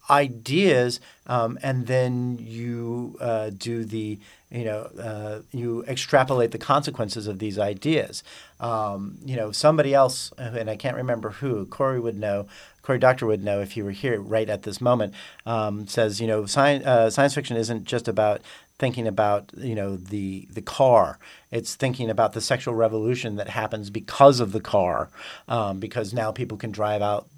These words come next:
to the drive-ins and, and make out for, you know, hours at a time. And, you know, the social revolution that comes because of that. Science fiction is the two steps forward. Science fiction is the literature of consequences.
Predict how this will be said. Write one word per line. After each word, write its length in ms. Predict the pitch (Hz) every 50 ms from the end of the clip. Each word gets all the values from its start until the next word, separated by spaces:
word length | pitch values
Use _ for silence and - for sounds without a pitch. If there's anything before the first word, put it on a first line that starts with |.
| - _ - 117 117 113 113 110 -
to 120 | - 120
the 80 | 107 104
drive-ins 580 | 95 113 113 117 113 104 110 104 101 104 95
and, 260 | 101 101 101 101 101
and 260 | 113 113 107 107 107 110
make 200 | 113 117 110 -
out 300 | 120 123 127 113 - -
for, 320 | - - 101 101 95 - -
you 100 | 123 113
know, 100 | 104 95
hours 340 | 95 98 101 98 98 98 95
at 80 | 101 95
a 60 | 92
time. 340 | - - 104 95 92 87 92 - - - - - _ _ -
And, 440 | 117 120 110 107 107 107 104 104
you 80 | - 120
know, 120 | 110 101
the 160 | 98 95 113 107
social 420 | - - - 123 120 - 120 113
revolution 520 | 110 107 101 104 104 104 101 98 - 107 101
that 140 | 101 98 101
comes 340 | - 113 104 101 98 95 101
because 420 | - 98 95 - - 139 156 147 117
of 140 | 101 -
that. 280 | - - - - - _ - - - - - _ _ _ _ _ -
Science 380 | - - - 147 139 127 127
fiction 260 | - 156 147 147 - 117
is 200 | 110 104 95 98
the 200 | 101 117 104 98 - _ _
two 200 | - - 143 123
steps 320 | - - - 113 98 - -
forward. 320 | - 151 147 123 104 98
Science 280 | - - 87 85 87 -
fiction 300 | - 95 90 - 110 107
is 200 | 110 107 101 -
the 240 | - 113 123 120
literature 440 | 113 - 98 95 95 101 - - 117
of 100 | 120 117
consequences. 800 | - - 120 151 151 - - - - - - - - - -